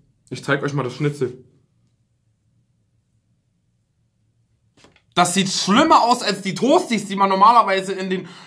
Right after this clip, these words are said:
in den Toaster steckt. Das sieht so aus wie das, nur ein bisschen mehr rangehangen. Das ist eine Verarsche.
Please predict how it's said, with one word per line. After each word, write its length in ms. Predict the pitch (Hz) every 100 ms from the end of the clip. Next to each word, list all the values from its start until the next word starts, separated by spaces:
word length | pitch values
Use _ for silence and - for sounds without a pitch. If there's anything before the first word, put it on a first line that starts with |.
| -
in 100 | 190
den 140 | 170
Toaster 400 | 226 349 - 226
steckt. 380 | - 147 - - _ _ _ _ _
Das 140 | 185
sieht 160 | 208 247
so 100 | -
aus 240 | 226 -
wie 80 | 247
das, 220 | 208 285
nur 100 | 277
ein 60 | 247
bisschen 220 | 247 262
mehr 140 | 226 208
rangehangen. 520 | 359 349 196 180 - _ _ _ _ _ _ _ _ _ _ _ _ _ _ _ _ _ _ _ _ _ _ _ _ _ _ _ _ _ _ _ _ _ _ _ _ _ _ _ _ _
Das 180 | 160 160
ist 220 | 202 -
eine 80 | 196
Verarsche. 800 | 180 147 202 285 - 175 -